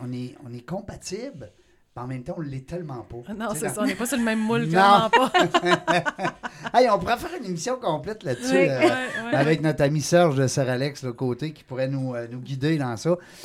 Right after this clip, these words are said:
Speaker 1: Un vieux sage. Ça fait combien d'années, donc, qu'il est avec sa, son épouse ?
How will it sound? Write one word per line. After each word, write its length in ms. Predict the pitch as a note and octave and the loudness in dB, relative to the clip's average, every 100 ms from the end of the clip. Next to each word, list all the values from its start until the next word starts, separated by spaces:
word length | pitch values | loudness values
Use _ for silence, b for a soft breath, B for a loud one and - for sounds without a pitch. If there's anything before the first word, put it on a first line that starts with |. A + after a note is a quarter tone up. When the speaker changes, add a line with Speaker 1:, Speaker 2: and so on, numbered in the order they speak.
| B B B | B B B
Speaker 1:
Un 160 | C3 | -2
vieux 220 | B2+ D#3+ | 2 2
sage. 320 | C#3+ D#3 F3 D#3+ | 2 0 0 0
Ça 20 | E3+ | -2
fait 40 | |
combien 220 | F3 F3 | -2 -2
d'années, 340 | E3+ D3 F#3+ F#3 | 0 0 0 0
donc, 220 | D3 D#3 | -2 -2
qu'il 100 | C3 | -8
est 40 | B2+ | -10
avec 120 | A#2+ | -8
sa, 220 | C3 B2 | -8 -8
son 180 | A#2 B2+ | -6 -8
épouse ? 560 | B2 E3 E3+ B2+ G2 | -6 -6 -6 -12 -18